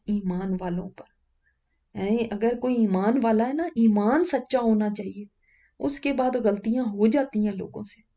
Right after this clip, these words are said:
सहाबा कराम से भी हो गई, क्योंकि गलती से पाक कोई नहीं है, ठीक है, चाहे वो कितना भी नेक हो जाए, वो गलती से पाक नहीं है।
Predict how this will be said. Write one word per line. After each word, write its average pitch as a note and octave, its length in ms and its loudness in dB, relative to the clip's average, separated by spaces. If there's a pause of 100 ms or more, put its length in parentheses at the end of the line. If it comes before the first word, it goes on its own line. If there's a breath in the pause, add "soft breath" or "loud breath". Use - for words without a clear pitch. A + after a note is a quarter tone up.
(220 soft breath)
सहाबा G#3 480 -2
कराम A3 400 -2
से F4+ 160 2
भी E4 120 6
हो A3+ 160 4
गई, G#3+ 200 -2
क्योंकि C#4 260 -4
गलती A#3+ 440 -2
से E4 140 -4
पाक D#4 460 0
कोई C#4 220 2
नहीं G#3+ 260 -4
है, F#3+ 80 -16 (720)
ठीक - 200 -20
है, - 160 -12 (260 soft breath)
चाहे A#3+ 160 -2
वो C4 160 -2
कितना F4 640 2
भी E4 140 10
नेक C4+ 320 4
हो B3+ 80 2
जाए, B3 180 2
वो C4 120 -2
गलती B3+ 400 0
से F#4 80 4
पाक A3 340 2
नहीं G#3+ 180 -6
है। - 120 -20